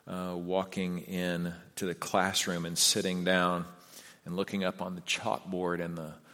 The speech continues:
driver, I mean, the driver, the, uh,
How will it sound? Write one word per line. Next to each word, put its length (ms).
driver, 880
I 40
mean, 160
the 60
driver, 380
the, 300
uh, 200